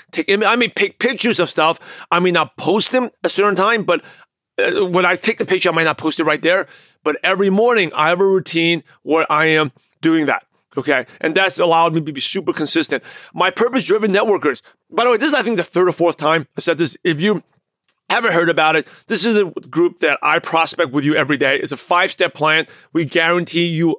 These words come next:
I, I, like I said, yes, guarantee you'll get at least one customer or one rep if you work with me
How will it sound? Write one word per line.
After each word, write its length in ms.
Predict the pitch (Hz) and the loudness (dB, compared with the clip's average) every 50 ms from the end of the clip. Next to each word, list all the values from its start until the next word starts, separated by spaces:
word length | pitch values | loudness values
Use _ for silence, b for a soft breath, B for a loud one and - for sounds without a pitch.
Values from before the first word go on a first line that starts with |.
| - | -2
I, 140 | 160 190 196 - | -2 -2 0 0
I, 60 | 196 | 0
like 200 | 190 214 214 214 | 0 0 0 0
I 40 | 208 | -2
said, 200 | - 226 202 147 | 0 0 0 0
yes, 240 | 165 185 139 - - | 0 -2 -2 -4 -6
guarantee 760 | - 196 208 220 240 262 262 190 185 214 202 170 156 131 b b b b b b b b b b | -4 -2 0 0 2 0 0 0 0 0 2 0 0 -2 b b b b b b b b b b
you'll 160 | 156 170 160 | 0 0 0
get 160 | 151 175 160 | 2 2 2
at 60 | 156 151 | 2 2
least 140 | 147 123 | 0 -2
one 300 | 127 143 160 180 202 214 | 0 0 0 0 2 0
customer 400 | - - 185 180 - - 165 165 | 0 0 -2 -2 -2 -4 -4 -2
or 180 | - 165 160 151 | 0 0 0 2
one 240 | 143 156 156 156 151 | 2 0 0 0 2
rep 200 | 151 151 151 - - | 0 0 0 0 -2
if 80 | 143 | -2
you 100 | 123 143 | -2 -2
work 240 | 131 143 151 147 - | 0 0 -2 0 0
with 120 | 160 147 | -2 -2
me 180 | 143 151 151 - | 0 -2 -2 -4